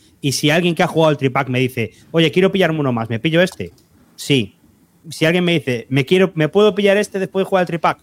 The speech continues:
No, píllate cualquier otro, este no te lo pilles.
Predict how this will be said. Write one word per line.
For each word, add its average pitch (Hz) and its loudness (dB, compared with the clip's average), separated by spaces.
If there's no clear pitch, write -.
No, 135 -4
píllate 135 -2
cualquier 120 -4
otro, 180 -6
este 127 -16
no 120 -6
te 110 -10
lo 98 -10
pilles. 90 -18